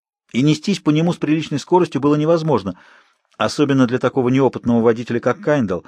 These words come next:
а их в самом деле преследовали. Три машины она разглядела,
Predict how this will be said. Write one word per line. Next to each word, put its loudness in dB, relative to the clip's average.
а -2
их -4
в -10
самом 2
деле 0
преследовали. -4
Три 4
машины 2
она 2
разглядела, 2